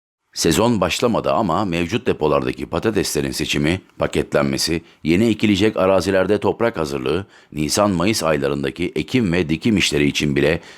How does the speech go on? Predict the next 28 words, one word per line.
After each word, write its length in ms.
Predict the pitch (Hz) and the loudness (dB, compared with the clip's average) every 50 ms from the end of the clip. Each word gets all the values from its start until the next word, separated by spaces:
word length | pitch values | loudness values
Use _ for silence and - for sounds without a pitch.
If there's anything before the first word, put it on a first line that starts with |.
| - - | -14 -6
şimdiden 600 | - - 147 147 127 82 73 71 76 85 92 90 | 0 2 4 4 4 4 4 2 2 0 0 -2
işçi 320 | 53 80 76 - - 92 | -2 -2 -2 -2 -2 -2
sıkıntısı 540 | - - 82 - 82 73 82 78 - 90 80 | -2 -2 -4 -4 -6 -6 -4 -4 -2 0 0
baş 180 | 82 82 80 | 0 0 0
gösterdi. 480 | - 82 71 - - 78 73 69 67 60 - _ _ _ _ _ _ _ _ _ _ _ _ - | 0 -2 -2 -2 0 0 0 0 -2 -6 -10 _ _ _ _ _ _ _ _ _ _ _ _ 0
O 160 | - 95 101 | 0 2 4
halde 400 | 107 107 107 104 107 107 95 - | 4 4 4 4 4 2 2 0
Tarım 340 | - 95 92 107 113 113 113 | 2 2 4 4 4 2 2
ve 60 | 110 | 2
Orman 400 | 90 92 95 95 110 120 117 95 | 4 4 4 4 4 2 2 2
Bakanı, 440 | 78 65 - 69 73 92 113 113 - | 0 0 0 0 0 -2 -4 -6 -8
Sağlık 460 | - - - 80 82 87 107 - - | -6 -2 0 2 2 2 2 0 0
ve 100 | 76 71 | -2 -2
İçişleri 420 | 78 - - - - 95 87 92 90 | -2 -2 -2 -2 0 2 2 2 2
Bakanlarıyla 640 | 87 80 - 80 76 73 73 76 76 71 69 69 67 | 0 0 0 -2 -2 -2 -2 -2 0 0 -2 0 0
bir 120 | 98 120 | 0 2
araya 280 | 117 95 82 76 69 71 | 2 2 2 2 0 0
gelip 340 | 62 62 71 90 92 - - | -2 -2 -2 -2 -2 -2 -2
ortak 400 | 76 73 - - 90 85 71 73 | -4 -2 -2 -2 -4 -2 -2 -2
bir 120 | 80 73 | -2 -2
proje 340 | - - 76 73 69 69 90 | -2 -2 -2 -2 -2 0 0
üretebiliyor 600 | 85 78 78 71 - 80 73 76 85 80 71 58 | 0 0 0 0 -2 -2 0 0 2 0 0 0
mu? 180 | 50 - - _ _ _ _ _ _ _ _ _ _ _ _ _ _ _ _ - | -4 -8 -14 _ _ _ _ _ _ _ _ _ _ _ _ _ _ _ _ -4
Üçüncüsü, 540 | - - - 120 127 127 131 123 - 165 156 | -2 0 2 4 4 4 4 4 4 2 4
tarım 300 | - 127 127 147 151 151 | 4 4 6 6 6 4
dışı 200 | 143 135 - 139 | 2 2 2 4
geliri 280 | 123 127 127 127 131 143 | 4 6 6 6 6 6
olmayanlara, 720 | 127 139 151 147 117 87 78 73 71 69 80 107 127 123 | 6 4 4 4 2 2 0 0 0 0 0 0 -2 -4